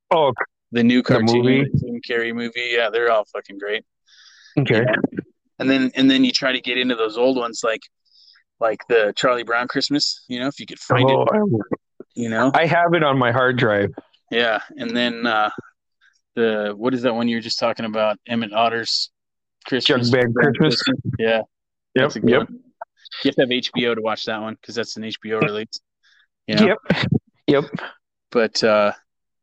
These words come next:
Speaker 1: What
Speaker 2: yeah,
Speaker 1: about,
Speaker 2: then
Speaker 1: um, what
Speaker 2: What's that?
Speaker 1: about, uh, Scrooged?
Speaker 2: Oh, yeah, I like that for an adult one, for sure.
Speaker 1: Yep,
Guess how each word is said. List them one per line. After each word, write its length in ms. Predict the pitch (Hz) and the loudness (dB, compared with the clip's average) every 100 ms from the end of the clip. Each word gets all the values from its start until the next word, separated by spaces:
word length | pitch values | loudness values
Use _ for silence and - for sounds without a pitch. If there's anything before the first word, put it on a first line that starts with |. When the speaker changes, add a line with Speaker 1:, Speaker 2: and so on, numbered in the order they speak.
| _ _ _ - | _ _ _ 0
Speaker 1:
What 140 | 160 | 4
Speaker 2:
yeah, 80 | 170 | 4
Speaker 1:
about, 280 | 170 156 110 | 6 4 4
Speaker 2:
then 100 | 175 | 4
Speaker 1:
um, 180 | 160 143 127 110 - - _ _ _ _ _ _ _ _ _ _ _ _ _ _ _ - | 4 2 0 -2 -10 -20 _ _ _ _ _ _ _ _ _ _ _ _ _ _ _ 0
what 80 | 170 | 2
Speaker 2:
What's 140 | 165 | 2
that? 60 | 151 | 2
Speaker 1:
about, 380 | 156 156 - 160 | 2 2 2 2
uh, 340 | 143 131 120 | 4 2 0
Scrooged? 720 | - - 165 151 123 113 - 110 - - - - - - - | -2 0 2 2 2 0 -2 -2 -2 -6 -12 -20 -20 -14 -2
Speaker 2:
Oh, 120 | 131 | 2
yeah, 220 | 165 143 - - | 2 0 -4 -6
I 120 | 123 | -2
like 220 | 139 123 | 0 -2
that 300 | - 110 117 | -4 -4 -6
for 160 | - 120 | -6 -8
an 100 | 113 | -6
adult 280 | 104 110 107 | -4 -4 -4
one, 200 | 113 120 _ | -6 -8 _
for 100 | 110 | -10
sure. 340 | - 120 104 _ - | -4 -2 -4 _ 0
Speaker 1:
Yep, 180 | 131 | 0